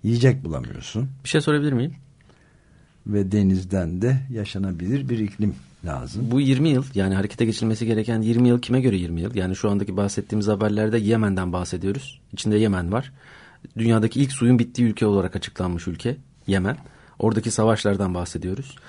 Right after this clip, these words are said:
Speaker 2: Bir diğer ülke Suriye. Hala savaş, savaşın devam ettiği, kimyasal silahların kullanıldığı, diğer ülkelerin işgal ettiği ülke olan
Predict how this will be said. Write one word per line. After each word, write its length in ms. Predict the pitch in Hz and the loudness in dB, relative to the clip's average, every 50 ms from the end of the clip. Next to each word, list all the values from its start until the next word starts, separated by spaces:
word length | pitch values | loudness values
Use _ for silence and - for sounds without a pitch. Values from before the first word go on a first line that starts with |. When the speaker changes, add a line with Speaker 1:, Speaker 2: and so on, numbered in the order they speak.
| - - - - | -20 -20 -4 2
Speaker 2:
Bir 160 | 113 123 113 | 2 4 4
diğer 180 | 113 120 123 117 | 6 6 6 6
ülke 220 | 117 101 - 120 | 4 2 2 0
Suriye. 440 | 117 - 135 131 120 117 104 110 127 - | 2 4 4 4 6 6 4 2 0 0
Hala 280 | - 107 107 104 104 | 0 2 2 2 2
savaş, 400 | 101 107 98 98 98 98 - - - | 2 0 0 0 0 -2 -2 -6 -8
savaşın 380 | - - 98 98 95 107 104 | -4 -2 -2 0 0 0 0
devam 300 | 92 101 101 104 104 101 | 2 2 4 4 4 2
ettiği, 220 | 95 90 - - 85 | 2 0 -4 -8 -8
kimyasal 460 | - - 98 101 101 101 - 101 98 | -6 -2 0 2 2 2 2 0 -2
silahların 460 | 98 - 110 104 98 95 104 101 107 | -2 -2 0 0 0 2 2 0 0
kullanıldığı, 640 | 101 - 98 95 98 95 98 98 90 87 98 101 - - - - - 101 | -2 -2 -2 0 0 2 0 0 2 2 2 2 2 -2 -6 -12 -8 -2
diğer 180 | 101 113 110 101 | 0 2 2 2
ülkelerin 400 | 104 101 98 - 98 98 98 98 - | 2 0 0 0 0 0 0 -2 -4
işgal 360 | 101 - - - 117 107 104 | -4 -6 -2 0 0 2 2
ettiği 240 | 98 - - - 95 | 0 -2 -4 -4 -4
ülke 260 | 92 87 82 - 95 | -4 -4 -4 -2 -2
olan 300 | 92 90 87 87 87 | 0 0 0 -2 -4